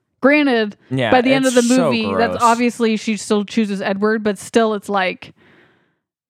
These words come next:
Speaker 1: he, it's like throughout the movies too, Edward has said things like,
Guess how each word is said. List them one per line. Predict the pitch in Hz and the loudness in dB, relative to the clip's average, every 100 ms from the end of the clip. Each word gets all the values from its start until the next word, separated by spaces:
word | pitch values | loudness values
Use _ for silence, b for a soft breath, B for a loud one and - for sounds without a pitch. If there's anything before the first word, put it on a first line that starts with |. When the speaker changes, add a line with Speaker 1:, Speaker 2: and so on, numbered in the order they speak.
| _ | _
Speaker 1:
he, | 247 247 254 | -2 0 0
it's | 254 262 | 0 0
like | 240 214 | 0 -2
throughout | - 247 262 254 226 - | -4 0 2 0 -4 -4
the | 233 | -2
movies | 240 233 220 - | 0 -2 -4 0
too, | 330 370 233 | 0 2 2
Edward | 226 233 | 0 0
has | 247 208 | -2 -2
said | 233 214 233 | -2 0 2
things | 226 208 | 0 0
like, | 202 190 185 - | -2 -2 -4 -10